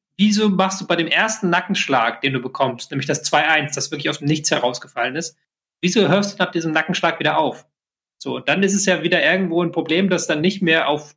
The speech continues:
taktischer Ebene ist, auch nicht auf irgendwie fußballerischer Ebene, weil du siehst ja, hast ja in diesen zehn Minuten gesehen, dass sie's können und dass sie auch extrem schnellen, guten Fußball spielen können, in der Theorie.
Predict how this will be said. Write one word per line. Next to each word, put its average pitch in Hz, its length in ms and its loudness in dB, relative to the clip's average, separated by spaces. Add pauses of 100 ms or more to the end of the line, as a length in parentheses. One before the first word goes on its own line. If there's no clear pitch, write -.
taktischer - 440 -2
Ebene 160 280 -2
ist, 156 160 -4
auch 143 120 -4
nicht 151 240 -4
auf 143 360 -4
irgendwie 143 380 -8
fußballerischer 175 680 0
Ebene, 156 260 -2
weil 151 200 0
du 147 80 -12
siehst 196 260 2
ja, 170 120 2
hast 208 200 0
ja 202 60 2
in 180 60 -2
diesen 180 180 -4
zehn 190 180 0
Minuten 180 240 0
gesehen, 196 340 0
dass 240 180 0
sie's - 140 -4
können 190 300 -2 (220)
und 151 80 -8
dass 160 140 -2
sie 165 100 2
auch 156 240 0 (320)
extrem 196 600 2
schnellen, 196 600 2
guten 190 300 -2
Fußball 202 500 0
spielen 120 320 -6
können, 117 240 -8
in 139 100 -14
der 135 100 -2
Theorie. 156 440 0